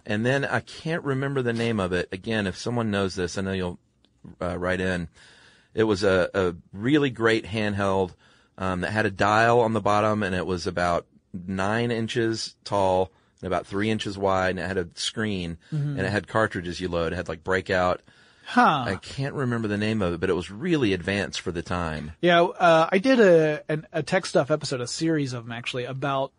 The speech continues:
Speaker 2: uh, a lot of the consoles and handheld consoles that came out during this time, um, which was fairly extensive but not exhaustive. We didn't, like,
Speaker 1: Yeah.
Speaker 2: you can't cover everything. There was just
Speaker 1: No,
Speaker 2: too
Speaker 1: there's
Speaker 2: much.
Speaker 1: a lot of no-name ones that just
Speaker 2: Yeah.
Speaker 1: sort of came and went.
Speaker 2: Yeah, ones that, or, or they had, like,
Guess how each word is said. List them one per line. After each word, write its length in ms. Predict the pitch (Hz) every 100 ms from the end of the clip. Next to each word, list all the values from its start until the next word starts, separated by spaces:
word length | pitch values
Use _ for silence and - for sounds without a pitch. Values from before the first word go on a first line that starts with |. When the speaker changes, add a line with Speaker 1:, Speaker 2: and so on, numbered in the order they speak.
| _
Speaker 2:
uh, 260 | 185 147 131
a 60 | 147
lot 140 | 156
of 80 | 156
the 80 | 147
consoles 640 | - 156 156 - 143 135
and 80 | 131
handheld 520 | 127 147 139 139 135
consoles 580 | - 143 143 - 135 123
that 140 | 139
came 300 | - 151 151
out 320 | 139 131 135 147
during 320 | 151 143 143
this 220 | 135 127
time, 460 | - 151 147 127 127 _ _ _ _ _
um, 380 | 151 139 135 131
which 200 | 165 165
was 80 | 190 _ _
fairly 480 | - - 294 302 247
extensive 400 | 180 - 160 143
but 100 | 147
not 160 | 151 170
exhaustive. 520 | 156 131 143 123 131 127
We 80 | 135
didn't, 280 | 156 147 - _
like, 140 | 135 127
Speaker 1:
Yeah. 180 | 95 85
Speaker 2:
you 40 |
can't 260 | - 214 160
cover 240 | 160 127
everything. 380 | 147 139 120 117
There 80 | 123
was 100 | 135
just 120 | 139
Speaker 1:
No, 100 | 131
Speaker 2:
too 60 | 123
Speaker 1:
there's 100 | 107
Speaker 2:
much. 80 | -
Speaker 1:
a 40 | 117
lot 120 | 135
of 140 | 104
no-name 400 | 95 104 104 95
ones 240 | 90 87 90
that 160 | -
just 100 | 147 139
Speaker 2:
Yeah. 60 |
Speaker 1:
sort 100 | 120
of 80 | -
came 160 | - 95
and 100 | 87
went. 240 | 87 85
Speaker 2:
Yeah, 220 | 180 160 143
ones 360 | 160 175 160
that, 240 | 165 147 -
or, 160 | 170 165
or 180 | 175 165
they 140 | 165
had, 360 | 170 170 160 156
like, 320 | 151 143 135